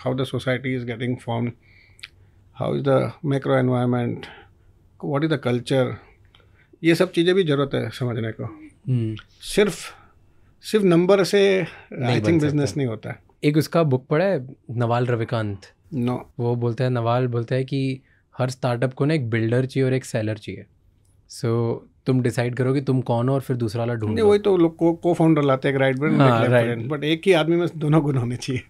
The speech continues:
Speaker 2: अच्छा, एक ही आदमी में दोनों होना चाहिए।
Speaker 1: हम्म। होना चाहिए, सभी में दोनों गुण होने चाहिए। Maybe he is oriented more towards the left or towards the right।
Speaker 2: But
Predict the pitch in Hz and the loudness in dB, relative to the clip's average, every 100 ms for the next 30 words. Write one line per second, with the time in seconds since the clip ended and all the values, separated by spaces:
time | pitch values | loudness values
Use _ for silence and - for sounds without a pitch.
0 | - 127 131 156 147 151 170 160 160 175 | -4 -2 2 2 4 2 4 4 6 4
1 | 151 139 135 113 98 147 127 117 - - | 6 6 6 4 0 -4 -4 -6 -10 -20
2 | - _ - - 156 131 160 175 190 175 | -20 _ -14 -6 -4 -4 2 4 4 2
3 | 151 147 180 214 175 170 156 143 135 131 | 0 4 4 4 4 4 4 2 0 -2
4 | 185 226 247 240 214 202 208 214 208 190 | -2 0 0 0 2 4 4 2 0 0
5 | 185 180 170 156 147 143 147 160 160 160 | 0 0 0 2 2 0 0 0 0 0
6 | 139 123 113 110 101 - 127 | 0 -2 -4 -6 -8 -8 -6